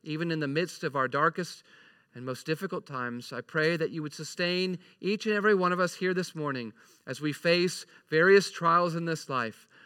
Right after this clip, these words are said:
I pray that you would give us hope, that you would fix our hearts on Christ, on his goodness and his love for us, and on his return. And I pray by your Holy Spirit that you would sustain us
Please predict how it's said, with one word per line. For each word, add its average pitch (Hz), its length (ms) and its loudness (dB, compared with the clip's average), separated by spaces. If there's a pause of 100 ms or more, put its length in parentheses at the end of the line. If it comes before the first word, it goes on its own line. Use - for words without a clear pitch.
(160)
I 147 40 -10
pray 175 240 2
that 175 120 -4
you 160 120 -2
would 139 120 -8
give 180 160 2
us 214 200 2
hope, 160 300 -2
that 123 120 -8
you 160 80 -8
would 143 140 -6
fix - 360 -4
our 202 120 4
hearts 160 440 -2
on 139 140 -6
Christ, 175 600 2 (540)
on 123 120 -10
his 135 200 -10
goodness 185 420 0
and 160 80 -4
his 131 180 -6
love 165 260 6
for 165 180 -4
us, 160 240 0
and 135 140 -10
on 139 140 -6
his 160 260 -6
return. 120 520 -6 (760)
And 127 100 -6
I 127 60 -2
pray 170 560 0 (240)
by 135 120 0
your 131 160 -2
Holy 170 320 2
Spirit 143 320 -2
that 123 120 -10
you 143 100 -10
would 127 120 -10
sustain 165 540 -2
us - 300 -4